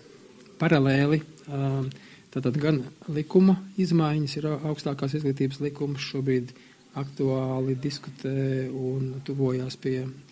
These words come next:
gala varianta jau profesionālas izglītības likums. Ā, līdz ar to ir, bez, bez likuma izmaiņām es redzu, ka ir aktualizēti ļoti daudz profesiju standarti,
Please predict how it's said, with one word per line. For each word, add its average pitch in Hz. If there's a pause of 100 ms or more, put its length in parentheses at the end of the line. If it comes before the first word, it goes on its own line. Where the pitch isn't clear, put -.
(400)
gala 147
varianta 139
jau 135
profesionālas 139
izglītības 180
likums. 185 (640)
Ā, 143
līdz 156
ar 143
to 156 (420)
ir, 170 (460)
bez, 156
bez 151
likuma 180
izmaiņām 131
es 127
redzu, 143
ka 131 (180)
ir 143
aktualizēti 131
ļoti 127
daudz 139
profesiju 135
standarti, 185